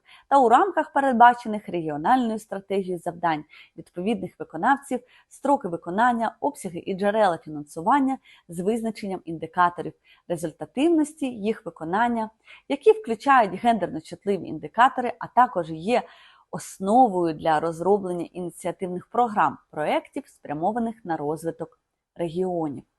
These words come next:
Розроблення планів заходів з реалізації, ем, регіональних, е, стратегій розвитку здійснюється, е, Київська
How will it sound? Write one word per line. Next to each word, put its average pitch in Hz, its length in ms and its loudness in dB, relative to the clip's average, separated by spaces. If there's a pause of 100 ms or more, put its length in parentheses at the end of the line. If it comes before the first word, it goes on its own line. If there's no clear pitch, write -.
(600)
Розроблення 233 580 0
планів 190 420 4
заходів 170 480 2
з 160 60 -12
реалізації, 170 840 0 (1000)
ем, 180 440 2
регіональних, 190 1080 2
е, 165 360 -4 (680)
стратегій 180 600 -2
розвитку 254 720 0
здійснюється, 233 920 -2 (520)
е, 170 280 6
Київська 285 720 0